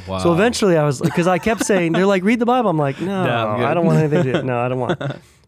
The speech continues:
Speaker 1: But then all of a sudden, I just wanted to read. And then
Speaker 2: Wow.
Speaker 1: I just started devouring the Gospels and,
Speaker 2: Wow.
Speaker 1: you know, all the New Testament. Then finally I got to the Old, but, you
Speaker 2: Yeah,
Speaker 1: know.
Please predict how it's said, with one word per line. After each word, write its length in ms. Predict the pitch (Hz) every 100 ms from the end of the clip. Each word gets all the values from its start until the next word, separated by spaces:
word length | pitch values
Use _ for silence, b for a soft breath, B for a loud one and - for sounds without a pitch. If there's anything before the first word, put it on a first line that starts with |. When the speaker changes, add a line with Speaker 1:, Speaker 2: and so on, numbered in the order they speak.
| -
Speaker 1:
But 100 | 139
then 140 | 160
all 80 | 175
of 60 | 165
a 20 |
sudden, 320 | 165 143 139
I 100 | 135
just 200 | 123 127
wanted 380 | 120 110 107 104
to 80 | 110
read. 340 | 107 101 95 -
And 80 | 113
then 180 | 117 127
Speaker 2:
Wow. 40 |
Speaker 1:
I 80 | 117
just 120 | 117
started 280 | 135 117 117
devouring 480 | 110 117 117 120 117
the 80 | 113
Gospels 720 | 113 117 - 120 120 117 113
and, 100 | 110
Speaker 2:
Wow. 200 | 80 85
Speaker 1:
you 80 | 120
know, 100 | 117
all 260 | - 127 123
the 80 |
New 100 | 123
Testament. 540 | 120 123 110 113 113 110
Then 100 | 107
finally 300 | 139 131 117
I 20 |
got 160 | 101 92
to 60 |
the 140 | 98 101
Old, 240 | 98 95
but, 160 | 95 98
you 100 | 107
Speaker 2:
Yeah, 80 | 95
Speaker 1:
know. 140 | 92